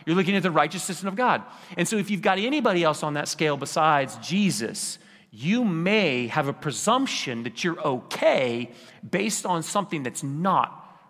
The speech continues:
rooted in fact and truth. And there are so many people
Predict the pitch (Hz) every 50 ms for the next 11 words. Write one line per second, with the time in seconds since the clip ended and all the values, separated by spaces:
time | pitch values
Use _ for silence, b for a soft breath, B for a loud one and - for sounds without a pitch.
0 | B - 127 127 110 113 98 107 98 - - 95 - - - - 90 - - 85
1 | - - - - _ _ _ _ _ _ _ _ _ _ _ _ _ _ _ _
2 | _ _ _ _ _ _ _ _ _ _ _ _ _ _ _ _ _ _ _ -
3 | 113 123 120 113 107 - - - - 165 180 190 202 214 226 220 - 233 262 208
4 | 180 - 113